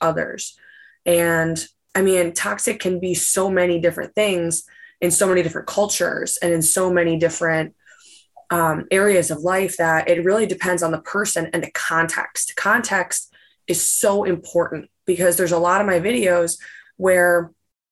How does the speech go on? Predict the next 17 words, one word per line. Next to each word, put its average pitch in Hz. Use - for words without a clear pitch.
I've 185
had 185
people 196
say, 190
"Well, 190
I, 220
I 220
do 208
X, -
Y, 170
Z," 220
and 185
then 202
they 202
start 185
questioning 190
themselves. 170